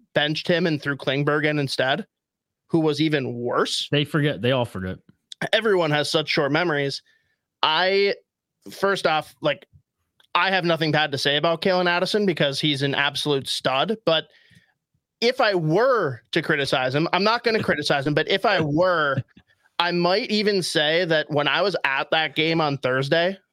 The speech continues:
Speaker 1: versus L A, you can kinda see him gripping the stick a little bit tighter. Like, he's
Speaker 2: Overthinking.
Speaker 1: overthinking a bit. <sighs> Like,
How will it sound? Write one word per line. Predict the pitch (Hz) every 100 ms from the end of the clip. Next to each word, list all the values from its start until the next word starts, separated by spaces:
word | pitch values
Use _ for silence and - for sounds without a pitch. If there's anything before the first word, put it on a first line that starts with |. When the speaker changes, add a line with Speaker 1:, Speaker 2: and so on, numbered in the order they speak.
| _
Speaker 1:
versus | 156 151 156 135 - -
L | 143 135
A, | 131 165 - _ _ _ _ _ _ _ _ _ _ _ -
you | 156
can | 226 311
kinda | - - 156 233 302
see | - - 185 196
him | 175
gripping | 147 160 170 156
the |
stick | 143 151 143
a | 147
little | 139
bit | 135 135 - _
tighter. | - 139 123 - - _ _
Like, | 147 160
he's | 170
Speaker 2:
Overthinking. | 120 123 123 113 120 123 - -
Speaker 1:
overthinking | 185 185 202 185
a |
bit. | 160 175 175 180 _ _ _ _ _ _ _ _ _
<sighs> | - - -
Like, | 190 196